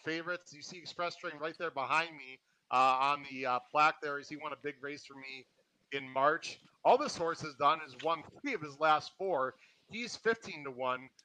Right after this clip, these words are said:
for John Sheriff, who seems to come up with big winners on big occasions.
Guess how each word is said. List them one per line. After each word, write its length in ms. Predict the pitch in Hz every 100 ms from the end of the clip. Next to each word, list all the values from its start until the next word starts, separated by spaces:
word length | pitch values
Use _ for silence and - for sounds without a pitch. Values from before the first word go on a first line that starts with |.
| _ _
for 100 | 147
John 380 | 143 170 175 160
Sheriff, 400 | - 165 160 139
who 140 | 135
seems 320 | - 165 151
to 80 | 143
come 200 | - 143
up 160 | 143 131
with 120 | 123 -
big 140 | 143 120
winners 520 | 143 139 127 117 - _ _
on 180 | 127 135
big 180 | 139 139
occasions. 680 | 117 139 135 113 104 95